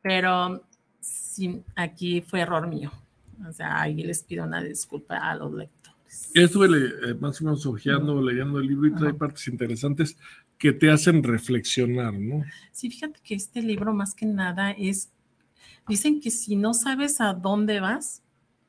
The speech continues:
Speaker 1: o sea, primero
Speaker 2: ¿De
Speaker 1: tienes
Speaker 2: dónde
Speaker 1: que saber de
Speaker 2: vienes?
Speaker 1: dó-, primero tienes que conocer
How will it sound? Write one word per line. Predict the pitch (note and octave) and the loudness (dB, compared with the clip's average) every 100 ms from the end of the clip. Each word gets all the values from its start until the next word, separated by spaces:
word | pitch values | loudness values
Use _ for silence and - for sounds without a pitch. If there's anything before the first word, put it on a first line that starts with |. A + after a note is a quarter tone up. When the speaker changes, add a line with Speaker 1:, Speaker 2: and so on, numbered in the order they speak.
| A3+ | -16
Speaker 1:
o | E3+ | -12
sea, | D3+ - _ _ | -12 -14 _ _
primero | G3 A#3+ | 0 2
Speaker 2:
¿De | C#4 C#3 | 8 10
Speaker 1:
tienes | |
Speaker 2:
dónde | D3+ E3 | 12 12
Speaker 1:
que | F#3 | 12
saber | D#3 C#3+ | 12 12
de | A#2 | 10
Speaker 2:
vienes? | A2+ - - - | 6 2 -8 -6
Speaker 1:
dó-, | |
primero | B3+ C#4 E4+ | 0 0 0
tienes | D4+ E4 | -2 -4
que | - | -8
conocer | - B3+ A#3 B3 | -8 -6 -4 -6